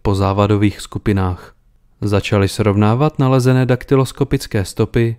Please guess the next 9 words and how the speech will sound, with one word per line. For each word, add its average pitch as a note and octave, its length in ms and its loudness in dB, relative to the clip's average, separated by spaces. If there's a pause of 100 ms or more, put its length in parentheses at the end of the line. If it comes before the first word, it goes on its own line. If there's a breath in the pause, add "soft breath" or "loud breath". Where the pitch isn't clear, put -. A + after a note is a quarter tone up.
s - 120 -16
kontrolními D3 720 0
otisky B2+ 460 -2
osob, A#2 420 -2 (120)
které G#2+ 380 0
byly A2+ 200 2
součástí C3+ 720 -4
těchto G#2 320 -6
skupin. G2+ 540 -2